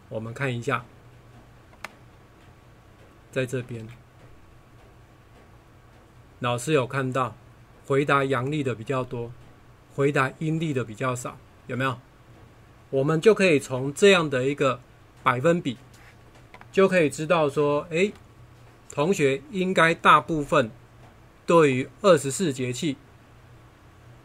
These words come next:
到底是依据哪一个历法，应该是有蛮高的一个比例是正确的。好，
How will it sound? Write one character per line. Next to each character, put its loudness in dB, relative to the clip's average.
到 4
底 -4
是 -8
依 -2
据 -2
哪 -4
一 -4
个 2
历 -4
法， -12
应 -2
该 2
是 -4
有 -4
蛮 -4
高 2
的 -4
一 -6
个 -6
比 -12
例 -4
是 -8
正 -2
确 -4
的。 -16
好， -8